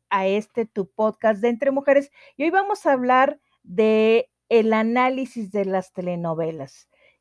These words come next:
¿Y qué viene siendo un análisis? La palabra análisis es, eh, descomponer un todo en partes para poder entender las situaciones.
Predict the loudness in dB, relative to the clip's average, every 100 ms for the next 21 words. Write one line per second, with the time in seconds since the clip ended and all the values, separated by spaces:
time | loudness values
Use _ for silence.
0 | -6 -4 2 4 4 2 -2 -2 -4 -4
1 | -4 -2 2 2 2 2 0 -4 -2 2
2 | 2 4 4 6 6 6 4 6 4 4
3 | -2 -2 -8 0 4 4 2 _ _ _
4 | 0 4 4 4 0 4 4 4 4 2
5 | 2 2 4 4 4 2 -2 -2 4 4
6 | 4 0 -6 -6 -4 -2 -2 2 2 4
7 | 2 0 -2 -4 -2 2 2 0 _ _
8 | -8 -6 -6 -4 -4 -4 -6 -6 -10 -18